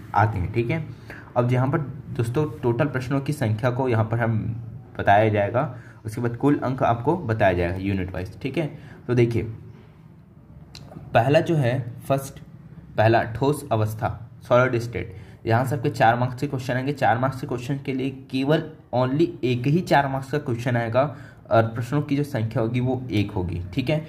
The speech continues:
अब चलिए देखते हैं यहाँ पर second villain, Villain से पाँच marks का question आएगा। पाँच marks के question लेके दो number के question आएंगे एक, और तीन number के लिए एक question आएगा, ठीक है। मतलब total प्रश्नों की संख्या कितनी होगी? दो होगी,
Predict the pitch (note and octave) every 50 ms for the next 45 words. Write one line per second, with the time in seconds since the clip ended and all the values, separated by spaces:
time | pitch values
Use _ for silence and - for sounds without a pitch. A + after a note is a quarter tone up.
0 | - - - - - - - D3 D3 - - C#3+ C3+ C#3 A#2+ G#2 G2+ - G2+ G2
1 | F#2 F#2 F#2 F#2 A2+ A#2 A#2+ B2+ A#2+ D3 - - - C3 A2+ A2 A2 F2+ F2+ F2+
2 | G2 A#2 A#2 A#2+ G#2+ F#2+ F#2+ F#2+ A2 A2+ B2 C#3 D3 B2+ D3+ - - G#2+ A#2 A#2+
3 | B2 C3 B2+ B2 B2 - - D3 - B2 - - C3+ B2+ B2+ B2+ C3 C3 C3 -
4 | A2+ G#2+ A2 A2+ A#2+ A#2 A#2+ - C#3 C3 B2+ B2 - C3+ B2 B2 A#2+ B2 B2 A2
5 | G#2+ G#2+ G#2+ A2+ A#2 A#2 B2 A#2 A#2 A2+ A2+ B2 B2 - A#2+ A#2 A#2 A#2+ A#2+ A#2+
6 | A#2+ C3+ C3 - - G#2+ A#2 B2 A#2 - - - - - - - - - G#2 G#2+
7 | - C3 C3 C3 B2 B2 B2 A#2+ A#2+ - A#2+ B2 C#3 D#3+ - - A#2 A2+ - A2+
8 | G#2+ - - F#2 F2+ F2 E2+ F2 - - - B2+ B2+ D3+ C3+ G2+ A2 A2+ A2+ B2
9 | A#2+ A#2 A#2+ A2+ A#2 C3+ A#2+ - A#2+ A2 - C3+ B2 B2+ C3+ C3 B2+ A2+ A2 A#2+
10 | A2+ A2+ A#2 A2+ A#2 A#2+ A#2+ A#2 A#2+ C3+ A#2 G#2+ A2 G#2 A2 A2 A2+ A#2 B2 C#3
11 | D#3+ E3+